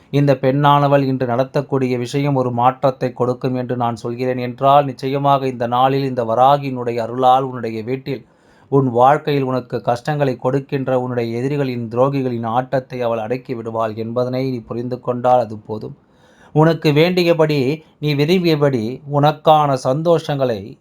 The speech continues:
நிலைப்படுத்தியும் உனக்கான மாற்றங்களை உறுதிப்படுத்தியும் இந்த அப்பா முன்னின்று உனக்கான சந்தோஷங்களை தர நினைக்கும் பொழுது, இந்த வராகியானவளும் உனக்கான அற்புதங்களை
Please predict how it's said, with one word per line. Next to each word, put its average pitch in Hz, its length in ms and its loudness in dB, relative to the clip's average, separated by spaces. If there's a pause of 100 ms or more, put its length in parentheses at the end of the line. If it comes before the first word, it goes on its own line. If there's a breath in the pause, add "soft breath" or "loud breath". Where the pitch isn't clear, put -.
(380)
நிலைப்படுத்தியும் 127 880 -6
உனக்கான 123 560 -6 (280)
மாற்றங்களை 127 640 -4
உறுதிப்படுத்தியும் 127 840 -8
இந்த 113 160 -6
அப்பா 117 360 -4
முன்னின்று 127 640 -6 (640 soft breath)
உனக்கான 131 540 2 (120)
சந்தோஷங்களை 139 760 0
தர 127 220 2
நினைக்கும் 131 520 -2
பொழுது, 127 360 2 (540 soft breath)
இந்த 135 220 0 (240)
வராகியானவளும் 127 1080 2 (300)
உனக்கான 120 560 -4
அற்புதங்களை 123 760 -2